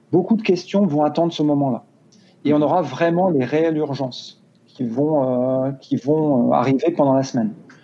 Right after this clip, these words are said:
Speaker 1: Donc, j'a-, je te, j'interdis pas les interruptions, hein, bien au contraire, hein, mais elles sont vraiment, euh, nécessaires et urgentes. Et pas comme avant, bah, dès que j'avais une question, comme je ne sais pas quand c'est que je peux voir mon manager, j'y vais tout de suite.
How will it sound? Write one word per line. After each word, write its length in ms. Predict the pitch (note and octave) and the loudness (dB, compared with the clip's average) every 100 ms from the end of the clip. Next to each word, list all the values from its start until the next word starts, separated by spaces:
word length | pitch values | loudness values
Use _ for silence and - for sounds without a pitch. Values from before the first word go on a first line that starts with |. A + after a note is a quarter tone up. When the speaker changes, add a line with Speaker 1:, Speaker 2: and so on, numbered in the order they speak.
| _ | _
Speaker 1:
Donc, 120 | A#2+ A#2+ | -4 -2
j'a-, 240 | C3 B2 C3 | 0 0 2
je 100 | B2+ | 0
te, 200 | - - | 0 0
j'interdis 360 | B2+ C#3 C3 | 0 2 2
pas 140 | C3 C3+ | 2 2
les 100 | A#2+ | 2
interruptions, 440 | A#2 A#2+ A#2 G3 | 0 -2 0 0
hein, 40 | |
bien 100 | C3 A2+ | 2 0
au 60 | |
contraire, 380 | G#2+ A#2+ D3 F3+ | -2 -4 -4 -4
hein, 120 | C3+ - - - - _ | -4 -8 -16 -20 -20 _
mais 80 | C3 | 2
elles 220 | E3 D3 | 4 2
sont 340 | C3+ - - F#3 | 0 -4 0 0
vraiment, 580 | C#3+ C#3+ C#3 D#3+ F3+ E3 | 2 2 2 2 2 0
euh, 40 | - - _ _ _ _ | -4 -12 _ _ _ _
nécessaires 680 | C#3+ C3 D3 D3+ D3 D#3 F3+ | -2 0 2 2 0 0 0
et 80 | E3+ | 0
urgentes. 480 | C#3 C3+ B2 B2+ - _ _ - | 0 0 0 -2 -6 _ _ -4
Et 40 | |
pas 180 | A#2+ D#3 | 0 0
comme 220 | D#3+ C#3+ | 2 0
avant, 240 | B2 D3 E3 | 2 2 2
bah, 100 | A#2 | 2
dès 100 | C3 | 2
que 60 | |
j'avais 120 | C3 A#2+ | 2 2
une 80 | A#2+ | 0
question, 500 | B2 - E3+ F3+ E3 | -2 -4 -4 -4 -2
comme 140 | D#3+ D3+ | -2 0
je 80 | |
ne 40 | D3 | 0
sais 140 | E3 | 0
pas 160 | D3+ D#3+ | 0 0
quand 80 | C3+ | -2
c'est 140 | C#3 | -8
que 60 | C3+ | -6
je 40 | |
peux 60 | - | -2
voir 160 | B2 A#2+ | 2 2
mon 160 | A#2 | 2
manager, 300 | A2 G#2+ D#3 | 2 0 0
j'y 160 | D#3+ B2+ | 0 2
vais 140 | C#3 | 2
tout 100 | D3 | 0
de 60 | C#3 | -10
suite. 260 | - _ | -18 _